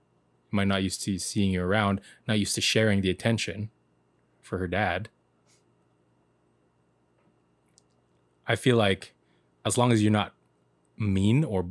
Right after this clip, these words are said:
or bad in general to the child, um, you're gonna have to persevere.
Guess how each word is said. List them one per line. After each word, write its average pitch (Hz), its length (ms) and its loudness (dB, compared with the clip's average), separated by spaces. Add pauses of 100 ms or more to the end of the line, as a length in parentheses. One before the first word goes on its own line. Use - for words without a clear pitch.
or 92 160 -2 (220)
bad 101 420 0
in 98 120 -2
general 98 300 -2
to 107 100 -6
the 87 100 -4
child, 117 440 -6 (960)
um, 85 440 -6 (1500)
you're 113 140 0
gonna 107 140 2
have 113 120 0
to 107 80 -2
persevere. 104 720 -4